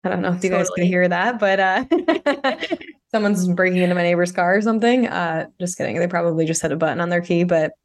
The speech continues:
Speaker 1: um, anyway, I don't know if the mic picked it up, but that was <laughs> distracting. <laughs> Um,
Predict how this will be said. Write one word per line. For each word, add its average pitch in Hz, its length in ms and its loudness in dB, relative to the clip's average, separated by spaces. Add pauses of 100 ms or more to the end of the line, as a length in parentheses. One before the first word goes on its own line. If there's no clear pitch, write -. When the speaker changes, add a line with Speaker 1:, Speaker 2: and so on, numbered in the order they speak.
(140)
Speaker 1:
um, 180 520 -4 (240)
anyway, 180 300 0
I 190 80 -2
don't 196 120 -2
know 190 140 0
if 185 80 -12
the 180 140 4
mic 180 280 -2
picked 196 200 0
it 185 80 0
up, 180 160 0
but 180 240 2
that 175 160 0
was 208 140 2
<laughs> 214 80 2
distracting. 214 920 -2
<laughs> 302 840 -4 (160)
Um, 185 600 0